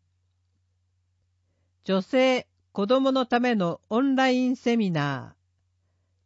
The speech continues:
ー。以上十一ページ。文化振興セミナー、多様性が作る日立らしい文化の形。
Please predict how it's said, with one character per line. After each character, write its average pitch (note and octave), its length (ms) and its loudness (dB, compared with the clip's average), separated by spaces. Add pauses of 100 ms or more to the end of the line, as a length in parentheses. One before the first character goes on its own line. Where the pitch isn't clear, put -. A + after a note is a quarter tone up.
(180)
ー。 B3+ 80 -4
以 C4 60 -4
上 G3+ 440 0
十 B3 300 -2
一 - 200 -8
ペ G#3+ 260 0
ー D3+ 40 -4
ジ。 C#3 240 -14 (1700)
文 C#4+ 240 -2
化 F3 160 -2
振 B3 260 -2
興 A#3 240 0
セ A3+ 180 -2
ミ G3+ 140 -2
ナ D3+ 380 -4 (760)
ー、 - 20 -20
多 A3 140 0
様 C#4+ 260 2
性 C4+ 280 2
が B3 200 0
作 - 280 -6
る D#3 240 -4 (460)
日 - 200 -20
立 B3+ 340 -2
ら A3 140 2
し G#3+ 380 -6
い - 80 -16 (480)
文 C4 240 0
化 E3+ 160 -2
の D#3 100 -4
形。 D#3 600 -8